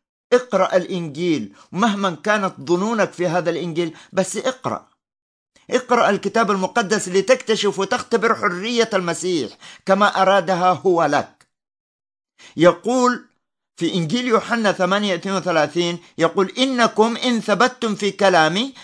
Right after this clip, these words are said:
فبالحقيقة تكونون تلاميذي، وتعرفون الحق، والحق يحرركم."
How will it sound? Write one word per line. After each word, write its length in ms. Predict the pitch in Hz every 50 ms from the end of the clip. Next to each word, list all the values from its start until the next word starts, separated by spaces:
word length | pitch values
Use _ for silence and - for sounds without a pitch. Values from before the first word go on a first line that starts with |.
| - _
فبالحقيقة 1040 | - 202 190 170 196 196 185 - 190 180 175 - - 214 220 214 214 - 214 208 202
تكونون 840 | 196 - 202 208 208 - 170 170 165 165 180 208 214 208 190 175 -
تلاميذي، 720 | 170 151 143 139 135 127 127 127 117 104 87 101 90 76 65 - _ _ _ _ _ _ _ _ _ _ _ -
وتعرفون 800 | 123 139 139 - 180 139 147 156 165 151 - 202 220 220 208
الحق، 480 | 196 185 175 208 - 269 370 - _ _ _ _ _ _ _ _ _ _ -
والحق 920 | 131 147 143 131 120 - 127 175 - _ _ _ - 175 180 180 180 - _ -
يحرركم." 840 | 139 139 120 - 120 113 110 107 107 101 87 92 82 - - 71